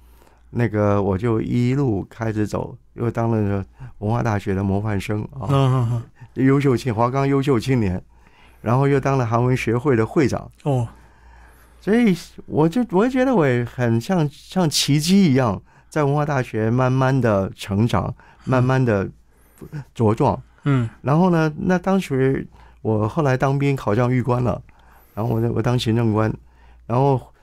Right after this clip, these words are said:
Speaker 1: 我在当，当兵那段时间，快退伍前我就去考研究所，哎，我也考上了。考上以后，那时候韩文大-，韩文系的那个，嗯，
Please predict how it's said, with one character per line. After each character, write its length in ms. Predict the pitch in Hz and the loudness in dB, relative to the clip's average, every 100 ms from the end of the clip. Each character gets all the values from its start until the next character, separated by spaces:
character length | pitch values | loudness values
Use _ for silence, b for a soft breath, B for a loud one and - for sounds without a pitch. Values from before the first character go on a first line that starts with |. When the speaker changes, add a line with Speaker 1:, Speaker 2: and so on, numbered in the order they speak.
| b | b
Speaker 1:
我 100 | 127 | -4
在 140 | 185 180 | -2 0
当， 300 | 202 208 185 | 2 0 0
当 240 | 202 202 | -2 0
兵 160 | 196 196 | 2 2
那 140 | 190 | 2
段 180 | 156 143 | 2 0
时 140 | 127 | 0
间， 160 | 127 143 | 0 0
快 200 | - 180 | 0 -2
退 200 | 180 185 | 0 2
伍 120 | 117 | 2
前 220 | 95 110 | 0 -2
我 80 | 104 | 0
就 120 | 101 117 | 2 2
去 100 | 127 | 0
考 260 | - 95 | -2 -4
研 160 | 98 107 | 0 0
究 160 | 131 | 0
所， 200 | 117 92 - | -2 -6 -6
哎， 180 | 180 233 | -2 0
我 160 | 185 175 | 2 2
也 60 | |
考 180 | 196 120 | 0 0
上 200 | 120 143 | 0 0
了。 120 | 95 - b b b b b b | 0 -6 b b b b b b
考 160 | - 143 | -4 0
上 180 | 202 165 | 2 2
以 80 | |
后， 260 | 160 180 135 - | 2 2 0 -4
那 140 | 165 143 | -4 -2
时 100 | 156 | 0
候 160 | 143 | 0
韩 160 | 117 127 | 2 0
文 100 | 135 | 2
大-， 140 | 147 139 - | 0 -2 -2
韩 140 | 117 131 | 0 2
文 100 | 151 | 0
系 220 | 170 127 | 2 4
的 120 | 107 | 4
那 140 | 107 | 2
个， 320 | 101 98 92 92 - - | 0 -2 -4 -8 -12 -14
嗯， 140 | 82 | -14